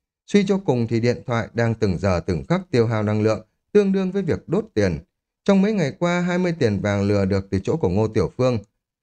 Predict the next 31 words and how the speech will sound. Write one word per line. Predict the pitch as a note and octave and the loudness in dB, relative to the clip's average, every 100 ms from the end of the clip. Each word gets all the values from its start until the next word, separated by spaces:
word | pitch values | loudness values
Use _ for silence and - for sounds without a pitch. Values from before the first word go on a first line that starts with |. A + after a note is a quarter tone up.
| _ - | _ 0
Ngoài | C#3+ C3+ | 2 2
vỏn | B2+ G2 | 0 -2
vẹn, | F2 A#2 - _ | -2 -2 -6 _
chỉ | A#2+ A2 | -2 0
có | D#3+ | -2
sáu | D#3+ C#3+ | -2 -2
đồng | F#3+ A#2 F#2 | 0 0 0
dùng | F2+ D#2+ | -2 -2
cho | A2 | -4
sinh | A#2+ A#2 | -2 -2
hoạt | A2 E2+ - | -2 -4 0
phí, | G2 F3+ C#4 - | 2 2 -2 -2
còn | B2 A#2 | 0 0
lại | A#2 G#2 - | -2 -4 -2
đều | A2 | -2
dùng | G2 G2+ E2+ | 0 0 0
để | E2 | -4
sạc | - G#2 - | -2 -4 0
pin | B2+ G#2+ | 0 2
điện | G#2+ F#2+ | 0 0
thoại. | A#2+ G#2+ - _ _ _ | -2 -2 -6 _ _ _
Việc | - D3+ D3+ | 2 2 2
tiết | A#3 - | -6 -2
kiệm | D3 - | -2 -2
chi | - B2+ | -4 -6
tiêu | - C3+ B2 - - | 0 0 0 -6 -4
rõ | G2+ D3+ F#3+ | -2 0 0
ràng | A#2+ D#2+ | 0 0
là | C#2+ C2 | -4 -4
không | - B2 | -2 0
thể. | A#2 E2 | 0 0